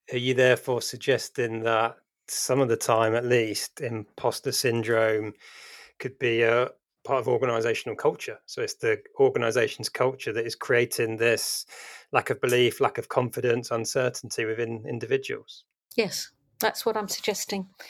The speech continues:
Speaker 2: Not always, of course, but the suggestion is strong. I see it a lot in organisations. It's very easy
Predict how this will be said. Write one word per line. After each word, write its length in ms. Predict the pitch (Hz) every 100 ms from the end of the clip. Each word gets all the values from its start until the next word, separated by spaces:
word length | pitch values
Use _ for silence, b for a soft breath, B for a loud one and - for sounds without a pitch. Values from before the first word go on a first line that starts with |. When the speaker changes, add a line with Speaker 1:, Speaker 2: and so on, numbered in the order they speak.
| B B
Speaker 2:
Not 200 | 233 226
always, 480 | 226 240 233 220 214
of 120 | -
course, 420 | - 220 277 - - b b b b _
but 320 | 214 190 - - _ _ -
the 80 | 214
suggestion 580 | - 226 240 - -
is 160 | 226 214
strong. 580 | - - 226 196 180 180
I 140 | -
see 320 | 202 - 247
it 160 | 233 226
a 60 | 220
lot 260 | 214 - -
in 140 | 214
organisations. 1040 | 202 202 196 202 196 202 202 - 185 185 185
It's 160 | 185
very 300 | - 254 277
easy 640 | 262 262 254 233 202 175